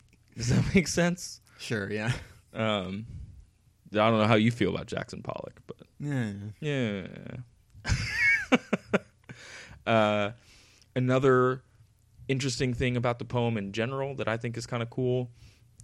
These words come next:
Speaker 1: it, one way to look at it, uh, a twentieth century critic referred to it as a paraclausithron,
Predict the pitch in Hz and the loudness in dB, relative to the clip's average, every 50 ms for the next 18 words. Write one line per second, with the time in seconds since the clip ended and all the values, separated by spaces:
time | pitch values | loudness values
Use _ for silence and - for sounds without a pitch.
0 | - - - 104 101 98 92 - - - 92 85 98 98 104 104 104 101 101 98 | -16 -6 -2 -2 0 0 -2 -4 -6 -6 -6 -4 -4 -2 -2 0 2 2 2 2
1 | 95 98 101 110 110 - 123 120 123 127 131 - - - _ _ _ _ - _ | 2 0 -2 -4 -2 0 0 0 0 0 -2 -4 -6 -14 _ _ _ _ -20 _
2 | - _ - - 101 101 101 104 - - - - - - - 120 110 107 101 - | -20 _ -12 -10 -10 -8 -8 -8 -10 -10 -12 -12 -8 -6 -2 -2 0 -2 -2 0
3 | - 104 95 - 107 98 - - 113 104 101 98 _ _ _ _ _ _ _ - | -2 -2 0 0 -2 -2 0 2 2 2 2 0 _ _ _ _ _ _ _ -8
4 | 107 104 - 113 107 98 - 110 101 95 - - 101 98 98 95 92 - _ - | -8 -6 -2 -2 -2 -2 0 0 -2 -2 -2 -2 -2 -2 -2 -2 -4 -8 _ -8
5 | 107 95 - _ _ - - - - 127 127 135 139 143 135 - - - 120 117 | -8 -8 -8 _ _ -10 -8 -6 -2 -2 0 0 0 0 -2 -6 -6 -4 -2 0
6 | 120 113 - - - - - - 110 127 151 - - - - 190 190 196 196 202 | 0 -2 -2 -4 -6 -6 -2 0 0 0 0 -2 -8 -8 -4 -2 0 2 2 2
7 | 214 240 269 294 311 330 339 | 0 0 -2 -4 -6 -10 -12